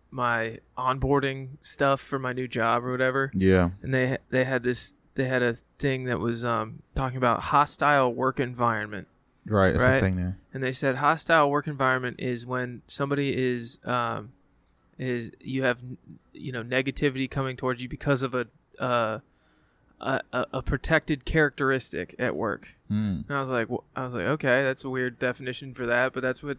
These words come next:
Speaker 1: that's what they said the definition is. Then they listed the, the protected characteristics, and it was, it was a lot of 'em. It wasn't just, you know, it wasn't just, you know, race,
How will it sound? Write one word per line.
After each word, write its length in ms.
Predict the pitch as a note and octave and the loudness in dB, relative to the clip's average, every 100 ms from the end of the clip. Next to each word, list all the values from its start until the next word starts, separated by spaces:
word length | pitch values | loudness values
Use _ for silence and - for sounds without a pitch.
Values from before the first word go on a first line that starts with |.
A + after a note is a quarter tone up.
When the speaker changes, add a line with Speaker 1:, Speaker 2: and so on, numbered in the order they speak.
| _ | _
Speaker 1:
that's 240 | C3 C3+ D3 | -6 -6 -8
what 100 | C#3 | -8
they 120 | C3+ | -4
said 220 | - C#3 | 2 2
the 80 | C3 | 4
definition 500 | C3+ C3 C#3+ D3+ C#3 | 2 2 -2 -4 -4
is. 180 | B2 A#2 - - - | -4 -4 -16 -20 -14
Then 120 | D#3 D3 | -6 0
they 180 | D3 | 2
listed 380 | C3+ D#3+ - D3+ | 4 4 2 -2
the, 140 | C3+ B2 - - | -6 -6 -16 -8
the 420 | C3 B2+ B2 A#2+ - | -2 0 -2 -4 -6
protected 420 | C3+ C3 B2+ B2 | 0 0 0 -4
characteristics, 800 | C#3+ B2 C3+ C#3 - E2 - - - - - _ - | -2 -2 -2 -6 -6 -10 -10 -16 -20 -20 -20 _ -4
and 80 | C3+ | 2
it 40 | |
was, 320 | C3+ B2+ A#2+ - _ _ _ _ _ _ _ - D#3 | 4 4 2 -6 _ _ _ _ _ _ _ -6 2
it 60 | |
was 100 | D3 | 2
a 60 | C3+ | 2
lot 300 | C3 C#3+ D3 | 4 6 6
of 100 | A#2+ | 4
'em. 160 | - - - | -4 -12 0
It 80 | |
wasn't 320 | D3 D3+ D#3 D3 | 4 4 2 0
just, 200 | D3+ - | 0 0
you 140 | C#3+ | 0
know, 160 | C3+ B2+ | 2 2
it 40 | |
wasn't 260 | C#3 C3+ C3+ | 2 0 -4
just, 220 | C3 - | -6 -6
you 100 | C3+ | -6
know, 180 | A2+ - - | -4 -6 -8
race, 500 | A#2+ A#2 - - | -8 -6 -6 -8